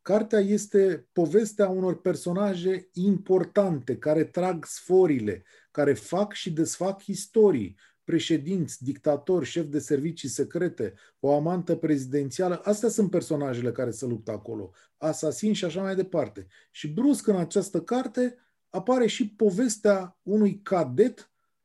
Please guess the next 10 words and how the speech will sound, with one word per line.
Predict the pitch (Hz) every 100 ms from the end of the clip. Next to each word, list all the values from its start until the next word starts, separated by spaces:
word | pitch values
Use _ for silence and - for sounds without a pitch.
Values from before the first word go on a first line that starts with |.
| _
de | 135
la | 175 160
școala | - 214 226
militară | 196 180 139 120 165 190 254 285 _ _ _ _ _ _
care | - 220 226
pare | - 277 285
ruptă | 262 294 311 311 277
de | 233 -
corpul | 247 233 - 196 165
cărții | - 220 226 - 262 254